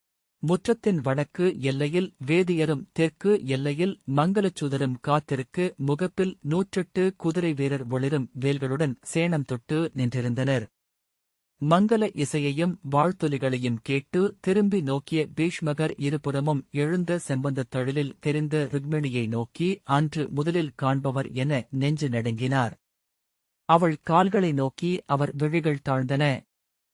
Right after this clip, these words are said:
கருக்குழி மணத்துடன் தான் கையில் எடுத்து முகத்தருகே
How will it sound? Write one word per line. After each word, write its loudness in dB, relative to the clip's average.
கருக்குழி 4
மணத்துடன் 0
தான் 0
கையில் 0
எடுத்து -2
முகத்தருகே -2